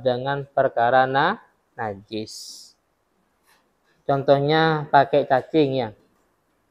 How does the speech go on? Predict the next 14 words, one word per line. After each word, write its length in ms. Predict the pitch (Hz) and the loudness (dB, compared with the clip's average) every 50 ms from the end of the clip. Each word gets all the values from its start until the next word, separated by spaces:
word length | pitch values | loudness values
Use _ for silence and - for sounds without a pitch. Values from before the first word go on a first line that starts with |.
| _ _ | _ _
Pakai 320 | - 127 127 - 147 139 | 0 0 4 6 4 6
ca-, 320 | 143 185 175 156 135 123 - - - - - - _ _ _ - | 8 8 8 8 6 2 -6 -16 -20 -20 -20 -20 _ _ _ -4
cacing. 480 | 123 113 - - _ - - - - 127 113 _ _ _ _ _ _ _ - - - - - - - _ _ | -4 -4 -4 -6 _ -12 -10 -10 -14 -18 -20 _ _ _ _ _ _ _ -20 -20 -20 -20 -20 -20 -20 _ _
Jadi 480 | _ 131 135 135 151 165 170 170 170 170 | _ -2 0 4 8 10 10 10 10 8
penyakit 720 | - 156 147 151 147 143 139 135 - - 147 151 147 143 | 4 0 0 0 0 0 -2 -4 -2 4 6 6 6 6
stroke 400 | 151 - 143 143 - 151 147 143 | 4 -2 -4 0 2 2 2 2
ini, 480 | - 143 147 151 170 190 202 202 214 214 - _ _ _ _ _ _ _ _ _ _ _ - | 2 -2 -2 -2 0 0 0 -2 -4 -6 -12 _ _ _ _ _ _ _ _ _ _ _ 4
eh, 420 | 147 156 151 151 151 151 151 147 147 | 6 8 8 10 10 8 8 6 6
termasuk 560 | 147 160 156 156 151 151 147 147 - - 175 | 4 2 2 2 0 -2 -2 -4 -4 -2 -2
obat 440 | 170 - 151 147 143 139 151 147 131 | 2 4 6 4 6 6 4 4 6
yang 200 | 147 147 147 147 | 4 2 2 2
paling 320 | - 147 143 139 139 143 143 | 4 4 4 4 4 0 -2
ampuh 400 | 135 135 131 131 - 156 151 - | -4 -6 -6 0 4 4 4 4
dengan 320 | 143 135 131 135 131 131 | 4 0 0 0 -4 -6